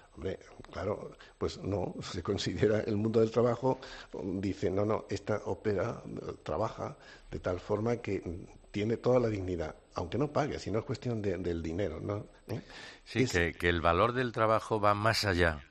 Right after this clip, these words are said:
Speaker 2: del
Speaker 1: Eso
Speaker 2: empleo,
Speaker 1: es.
Speaker 2: ¿no?
Speaker 1: La dignidad que Dios le dio a, le dio Dios al trabajo es,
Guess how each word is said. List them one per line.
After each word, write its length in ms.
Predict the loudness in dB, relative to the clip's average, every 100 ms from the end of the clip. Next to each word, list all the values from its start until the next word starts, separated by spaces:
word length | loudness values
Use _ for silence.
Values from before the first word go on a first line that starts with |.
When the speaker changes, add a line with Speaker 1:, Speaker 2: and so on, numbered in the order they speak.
| -10
Speaker 2:
del 240 | -2 0
Speaker 1:
Eso 100 | 0
Speaker 2:
empleo, 300 | 0 0 0
Speaker 1:
es. 60 | -2
Speaker 2:
¿no? 280 | -4 -8 -16 -18 -18 -14 -2
Speaker 1:
La 60 | 2
dignidad 400 | 2 4 4 4
que 100 | 4
Dios 180 | 4 6
le 140 | 4
dio 200 | 6 4 4 -2 -10
a, 560 | -8 -8 -10 -12 -14 -10
le 220 | -6 -4 -2
dio 220 | -2 0
Dios 280 | 2 0 0
al 140 | -4
trabajo 460 | 2 2 2 -4 0
es, 260 | 0 -2